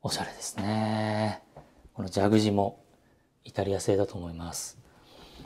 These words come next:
おしゃれな、えー、蛇口とシンクが使われております。タオル、そしてカップ。これも何気にこだわってますね。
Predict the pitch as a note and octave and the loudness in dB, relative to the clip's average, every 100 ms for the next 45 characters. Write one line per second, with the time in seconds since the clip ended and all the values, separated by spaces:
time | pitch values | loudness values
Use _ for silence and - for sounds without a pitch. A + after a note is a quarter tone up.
0 | - - - G#2+ F#2+ F#2 G#2 A#2+ - - | -18 -16 -8 -2 0 2 6 6 4 -8
1 | - G2 F2+ F2+ F#2 - F#2+ - D3 - | -10 -6 -2 -2 -4 -8 -2 4 4 4
2 | G2 - G#2+ - - A#2 G#2 G2+ F#2+ F#2+ | 0 0 0 0 4 4 4 2 0 2
3 | G2 - - - - - - _ - - | 2 0 -4 -12 -20 -20 -20 _ -18 0
4 | A2 F#2 E2 D#2+ - G#2 - C3+ - - | 2 2 0 -8 -8 -4 -4 -2 -2 -2
5 | - - - C3 C3+ C3 A#2 C3+ A#2+ B2+ | -8 -8 -2 2 4 4 2 2 0 0
6 | B2+ - B2+ B2+ B2+ A2+ G2 - F#2+ F#2 | 0 0 2 2 0 -4 -4 -4 -6 -4
7 | F#2+ F#2+ F2+ F2 E2 | -4 -4 -6 -6 -8